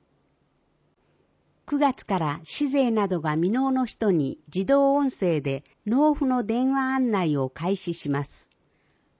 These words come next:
夜間や土曜日、日曜日、祝日にも案内する場合があります。納付した日から市が確認できるまでに二週間程度かかることがあります。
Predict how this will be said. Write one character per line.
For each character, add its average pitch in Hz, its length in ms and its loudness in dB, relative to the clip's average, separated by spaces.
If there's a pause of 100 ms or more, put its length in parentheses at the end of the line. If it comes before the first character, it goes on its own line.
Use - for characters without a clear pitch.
夜 208 200 0
間 175 320 4
や 127 240 -6 (200)
土 180 200 4
曜 247 260 4
日、 139 240 -10 (320)
日 185 320 2
曜 226 260 2
日、 123 240 -8 (300)
祝 233 380 -2
日 269 300 -4
に 269 140 2
も 185 300 0
案 247 180 2
内 269 220 2
す - 140 -6
る 151 120 -2
場 156 240 -2
合 202 100 2
が 180 200 -2
あ 165 60 -2
り 151 100 -2
ま 143 160 -4
す。 - 240 -18 (1300)
納 269 320 4
付 269 160 -2
し - 160 -10
た 262 140 -2
日 - 120 -8
か 180 140 -4
ら 131 200 -4 (280)
市 - 240 -4
が 240 140 2
確 180 260 -6
認 269 220 2
で 254 120 2
き 285 140 -2
る 269 80 0
ま 208 160 2
で 170 100 0
に 139 160 0
二 156 200 4
週 302 260 0
間 269 260 -2
程 254 260 0
度 160 180 -2
か - 140 -14
か 277 120 -2
る 247 100 -4
こ 180 120 -6
と 180 120 0
が 143 140 -2
あ 127 40 -6
り 131 120 -2
ま 131 140 -4
す。 - 180 -16